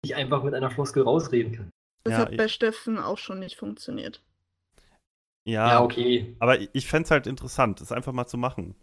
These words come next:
Speaker 3: Also,
Speaker 1: Ja.
Speaker 3: und, und wenn's
Speaker 2: Ja,
Speaker 3: dann
Speaker 2: so ein Ausprobieren.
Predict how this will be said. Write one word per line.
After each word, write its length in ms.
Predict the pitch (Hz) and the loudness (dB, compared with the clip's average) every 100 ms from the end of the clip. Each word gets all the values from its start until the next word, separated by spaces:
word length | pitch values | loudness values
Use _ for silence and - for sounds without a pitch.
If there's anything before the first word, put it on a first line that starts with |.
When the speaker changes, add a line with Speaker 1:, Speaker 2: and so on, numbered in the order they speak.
| _ | _
Speaker 3:
Also, 300 | 101 107 101 _ | -6 -6 -6 _
Speaker 1:
Ja. 240 | 117 110 _ _ | -8 -8 _ _
Speaker 3:
und, 160 | 127 - | -2 0
und 220 | 135 131 | 0 4
wenn's 200 | - 180 | 2 6
Speaker 2:
Ja, 100 | 320 | 6
Speaker 3:
dann 120 | 311 | 6
Speaker 2:
so 140 | 320 320 | 2 -2
ein 120 | 302 | -2
Ausprobieren. 640 | 285 311 - 220 202 196 | -4 -6 -6 -8 -6 -8